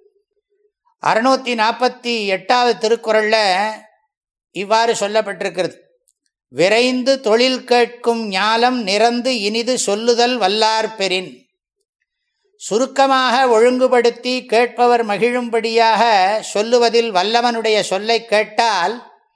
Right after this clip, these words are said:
உலகத்தார் அவன் சொல்லுகின்ற வேலையை ஏற்றுக்கொண்டு வேகமாகச் செய்து முடிப்பர் என்று சொல்வன்மை அதிகாரத்துல திருவள்ளுவர் நமக்கு உபதேசம் பண்ணினார்.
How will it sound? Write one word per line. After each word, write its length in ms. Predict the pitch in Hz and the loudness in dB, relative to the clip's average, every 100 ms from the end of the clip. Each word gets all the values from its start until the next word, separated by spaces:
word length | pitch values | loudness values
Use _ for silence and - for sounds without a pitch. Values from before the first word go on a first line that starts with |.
| _ _ _ _ _ _ _ | _ _ _ _ _ _ _
உலகத்தார் 760 | - 196 254 262 262 262 262 254 | -2 2 4 2 2 0 2 2
அவன் 280 | 226 233 208 | 2 0 -2
சொல்லுகின்ற 720 | 208 233 269 233 240 233 226 | -2 0 2 2 0 0 0
வேலையை 540 | 202 240 247 240 233 | 2 2 2 2 2
ஏற்றுக்கொண்டு 720 | 208 233 233 233 226 226 240 | 0 -2 -4 -6 -4 -2 0
வேகமாகச் 600 | 208 220 226 247 233 226 226 | 0 2 2 0 0 -2 -2
செய்து 380 | 220 214 208 | 0 0 -2
முடிப்பர் 420 | 202 190 214 196 143 - _ _ | -6 -4 -2 -2 -6 -18 _ _
என்று 400 | - 214 226 262 - | -6 -4 -2 -4 -2
சொல்வன்மை 560 | 208 262 269 262 254 226 | -2 0 0 0 -2 -2
அதிகாரத்துல 960 | 226 226 226 208 208 233 233 196 208 226 - _ _ _ _ | 0 0 2 0 -2 0 0 0 -2 -6 -18 _ _ _ _
திருவள்ளுவர் 560 | 208 226 220 214 220 | 0 2 2 2 0
நமக்கு 280 | 214 196 175 | -2 -4 -4
உபதேசம் 480 | 180 202 214 180 196 | -2 0 0 -2 -4
பண்ணினார். 580 | 180 196 190 151 - | -6 -4 -2 -2 -4